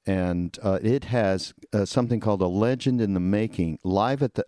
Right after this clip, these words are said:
El Mocambo, recorded in nineteen eighty-three and never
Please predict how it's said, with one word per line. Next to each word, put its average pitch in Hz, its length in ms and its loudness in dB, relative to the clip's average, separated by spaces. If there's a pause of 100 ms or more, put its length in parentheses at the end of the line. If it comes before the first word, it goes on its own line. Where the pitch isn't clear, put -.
El 127 220 2
Mocambo, 110 840 0
recorded 131 600 0
in 101 160 2
nineteen 127 720 0
eighty-three 120 720 0
and 101 320 2
never 104 400 0